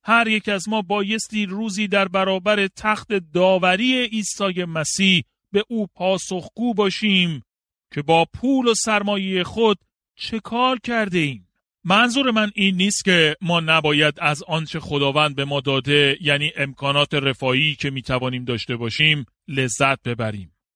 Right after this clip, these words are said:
بلکه نکته اصلی این است که اگر او به شما ثروت و سرمایه‌ای داده، این مسئولیت را نیز بر عهده شما گذاشته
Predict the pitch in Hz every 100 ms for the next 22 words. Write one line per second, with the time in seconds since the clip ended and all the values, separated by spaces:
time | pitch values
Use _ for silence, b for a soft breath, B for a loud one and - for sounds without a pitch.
0 | _ _ - 196 254 247 262 233 190 175
1 | 185 180 175 175 165 160 - 220 226 226
2 | 226 214 - 214 208 208 226 226 226 202
3 | 180 185 - 180 185 - 185 170 165 175
4 | 170 170 160 - 165 160 160 160 170 170
5 | 156 151 151 147 185 208 214 214 - 220
6 | 240 190 165 - 185 151 190 214 214 202
7 | 196 196 180 175 160 143 - 190 202 -
8 | 147 147 202 226 214 190 190 - 190 185